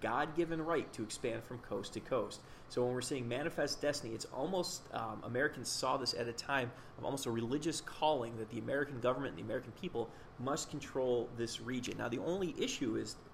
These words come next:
this. Mister Norris, is this land completely open?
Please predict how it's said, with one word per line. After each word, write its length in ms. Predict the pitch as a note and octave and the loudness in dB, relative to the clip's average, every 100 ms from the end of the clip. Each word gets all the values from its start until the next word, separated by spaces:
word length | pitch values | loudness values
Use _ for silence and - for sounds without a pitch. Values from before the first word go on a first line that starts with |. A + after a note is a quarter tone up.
| - | -4
this. 320 | A2+ A2 - - - - - | 0 0 0 -6 -10 -10 -6
Mister 180 | - - | -4 2
Norris, 300 | D#3+ D3 - - | 6 6 6 4
is 200 | F#3 - | 4 4
this 220 | G#3 - | 2 4
land 280 | D3+ D#3 D3+ | 6 4 2
completely 480 | C3+ - C#3+ B2+ | -2 0 2 4
open? 280 | A#2+ B2+ - | 4 4 0